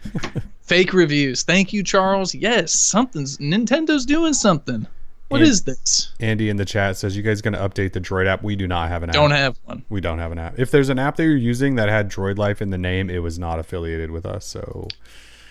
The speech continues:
Speaker 1: I cannot help you there.
Speaker 2: Yeah.
Speaker 1: Uh, we ran a poll or a question this week on Google Opinion Rewards. We can do this really quickly, but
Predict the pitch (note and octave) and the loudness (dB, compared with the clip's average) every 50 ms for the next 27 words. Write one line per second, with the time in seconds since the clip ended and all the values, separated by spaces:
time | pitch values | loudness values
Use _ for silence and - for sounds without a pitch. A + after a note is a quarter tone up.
0 | - - - - - - - - - - - - - - - - - - - F#2 | -20 -20 -20 -16 -14 -14 -14 -14 -12 -12 -12 -10 -10 -10 -10 -10 -10 -10 -12 -12
1 | - - F#2+ - G2+ - - - F#2+ - - - - - - _ _ _ - _ | -12 -12 -14 -14 -12 -12 -12 -12 -12 -14 -14 -18 -18 -20 -20 _ _ _ -20 _
2 | - - - F2 D#2 D#2 D2 D2 - - - - - - - _ - - - - | -16 -14 -12 -12 -12 -12 -14 -14 -16 -18 -20 -20 -20 -20 -20 _ -20 -20 -20 -20
3 | - - _ _ _ - - - - - - - - - - - - - - - | -20 -20 _ _ _ -20 -20 -20 -20 -20 -20 -20 -20 -20 -20 -20 -20 -20 -20 -16
4 | - - B2+ B2 A#2 A2 C#3 D#3+ D#3 E3+ E3 C#3+ A2+ - - C3 B2+ C3 C3+ C#3+ | -4 2 2 2 4 4 2 2 2 2 2 0 -2 0 0 2 2 4 4 2
5 | D3+ D#3 E3 D#3+ - - - A#2+ A#2 A2 G2+ - - D3+ C#3 - - - D#3 D3+ | 2 0 -2 -4 -8 -8 -4 -2 0 0 0 2 2 2 2 2 -2 -4 -2 -2
6 | D3 - - C#3 C#3+ C#3 C3 A#2+ A2+ A2 G#2 G2 F#2+ A2 A2+ A#2+ A2+ G2+ - A2 | -4 -2 0 -2 0 0 0 2 2 2 2 0 -2 -2 0 0 0 2 0 0
7 | G2 G#2 A2+ A#2+ B2 B2 B2+ B2+ C3 C#3 C#3 - A2+ F#2+ F#2 F2 E2+ E2+ F#2 F#2+ | 0 0 2 2 2 2 2 4 4 2 2 2 0 0 0 0 -2 -2 -2 -2
8 | F2 E2 - - G2 - G#2 F#2+ F2 F#2+ F2 | -2 -2 -2 -4 -6 -4 -4 -2 0 -2 -2